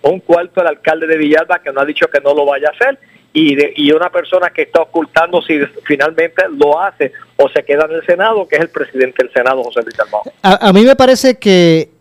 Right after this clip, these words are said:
Speaker 2: lo, los dos que han dicho que, porque, porque obviamente Charlie Delgado al, a, ayer pues, pues se lanzó, ¿verdad? De lleno.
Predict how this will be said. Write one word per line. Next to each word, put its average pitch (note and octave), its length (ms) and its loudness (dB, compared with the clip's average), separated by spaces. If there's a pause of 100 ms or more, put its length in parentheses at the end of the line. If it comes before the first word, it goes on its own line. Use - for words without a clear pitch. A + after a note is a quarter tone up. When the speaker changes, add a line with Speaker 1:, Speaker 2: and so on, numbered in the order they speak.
Speaker 2:
lo, E3 340 2
los D#3+ 400 2
dos B3+ 240 2
que G3 180 0
han G#3+ 220 0
dicho F3 460 -2
que, C3+ 220 -6 (460)
porque, D3+ 440 0 (280)
porque D#3 320 2
obviamente G#3 380 2
Charlie G3 240 -2
Delgado G3 320 2
al, F#3 160 -2 (100)
a, E3+ 300 0
ayer D#3+ 260 4 (200)
pues, E3+ 240 2
pues D3+ 200 -4
se D#3 120 -4
lanzó, F3+ 480 -2 (160)
¿verdad? G3+ 340 -4
De D#3+ 100 2
lleno. E3 380 0